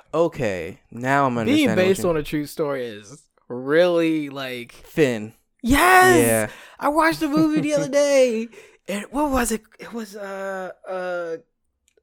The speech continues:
Speaker 2: I don't remember. I don't remember exactly what it's called, but it was about this family of four with these two troubled teens. One was worse than the other.
Speaker 1: Mm.
Speaker 2: And they were going, they
Speaker 1: Double
Speaker 2: were
Speaker 1: trouble.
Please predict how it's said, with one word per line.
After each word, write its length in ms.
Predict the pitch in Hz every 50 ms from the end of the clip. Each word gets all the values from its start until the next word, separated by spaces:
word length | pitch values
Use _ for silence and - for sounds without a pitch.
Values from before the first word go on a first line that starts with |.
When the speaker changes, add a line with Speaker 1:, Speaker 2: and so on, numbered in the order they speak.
| - - - - - - - _ _
Speaker 2:
I 60 | - 156
don't 340 | 147 120 156 151 147 147
remember. 480 | 139 135 135 131 127 123 113 107 101 101 - -
I 120 | 160 180
don't 160 | 226 226 226 208
remember 340 | 190 180 175 170 156 156 147
exactly 600 | 131 123 123 120 135 131 135 139 131 - 135 123
what 100 | 123 120
it's 140 | 117 113 -
called, 460 | - - 117 107 104 95 82 85 - _ _ _ _ _ _ -
but 160 | 151 147 143
it 40 | 143
was 140 | 135 131
about 360 | 135 127 123 143 147 151 139 139
this 180 | 143 139 -
family 400 | - 151 143 151 151 151 151 143 143
of 100 | 139 131
four 360 | - - 135 127 123 123 120
with 160 | 117 113 110
these 180 | 117 107 - -
two 260 | - - 160 147 143
troubled 380 | 139 - - 127 131 131 127 120
teens. 400 | - 117 110 104 107 107 101 104
One 220 | 117 123 139 143
was 180 | 135 135 135 131
worse 280 | 127 131 127 127 123
than 160 | - 127 120 117
the 140 | 117 113
other. 420 | 98 92 92 82 80 78 67 - - _ _ -
Speaker 1:
Mm. 260 | 127 120 107 107 104 - _ _ -
Speaker 2:
And 140 | 117 123 127
they 140 | 127 123
were 100 | 117 113
going, 540 | 117 113 135 139 143 143 139 139 135 135 127
they 60 | 123 123
Speaker 1:
Double 160 | 117 113 110
Speaker 2:
were 20 | -
Speaker 1:
trouble. 420 | - 123 131 127 - - - _